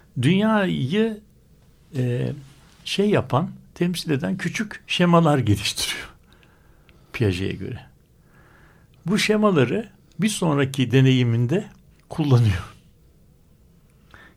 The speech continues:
Yani bu modelde deneyim, şemalaştırma ve kavramsallaştırma arasında, e, sürekli bir şey, üçlü,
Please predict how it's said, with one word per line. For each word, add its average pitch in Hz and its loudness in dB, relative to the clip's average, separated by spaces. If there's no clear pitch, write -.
Yani 180 0
bu 185 2
modelde 127 2
deneyim, 170 4
şemalaştırma 143 0
ve 156 -2
kavramsallaştırma 135 0
arasında, 117 -2
e, 113 -2
sürekli 190 -2
bir 156 -2
şey, - -6
üçlü, 151 -2